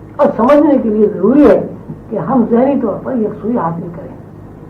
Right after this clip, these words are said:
قانون یہ ہے کہ آدمی دنیا میں جتنا خوش ہوتا ہے اور اس کے ماحول میں موجود چیزوں کے اندر اس کا انہماک ہوتا ہے، اسی مناسبت سے ان چیزوں کی ماہیت اور حقیقت کا انکشاف ہونے لگتا ہے۔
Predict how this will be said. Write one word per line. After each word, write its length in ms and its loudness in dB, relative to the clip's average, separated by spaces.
قانون 540 6
یہ 40 6
ہے 320 4
کہ 60 -2
آدمی 440 4
دنیا 320 4
میں 120 4
جتنا 300 -2
خوش 340 -2
ہوتا 240 -6
ہے 180 -16
اور 240 0
اس 100 -4
کے 100 4
ماحول 400 4
میں 80 6
موجود 520 2
چیزوں 320 0
کے 100 0
اندر 180 -2
اس 240 -6
کا 60 -6
انہماک 580 2
ہوتا 160 -2
ہے، 240 -14
اسی 320 6
مناسبت 520 -2
سے 60 -12
ان 200 -2
چیزوں 260 0
کی 140 -8
ماہیت 460 0
اور 120 -2
حقیقت 600 -2
کا 60 -4
انکشاف 580 -2
ہونے 180 4
لگتا 300 0
ہے۔ 140 -12